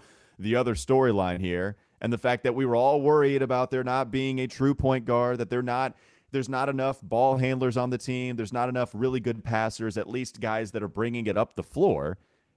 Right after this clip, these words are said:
How much was that going to affect the front court players and just really the entire roster construction? We're seeing that play out through the first two games. Everybody that was scared of that fact, they are being re-, that, that is serving to be true.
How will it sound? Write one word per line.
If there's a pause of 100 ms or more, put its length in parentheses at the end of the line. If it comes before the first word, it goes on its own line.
(200)
How
much
was
that
going
to
affect
the
front
court
players
and
just
really (140)
the
entire
roster (100)
construction?
We're
seeing
that
play
out
through
the
first
two
games. (320)
Everybody
that
was
scared
of
that
fact, (360)
they
are
being
re-, (260)
that,
that
is
serving
to
be
true.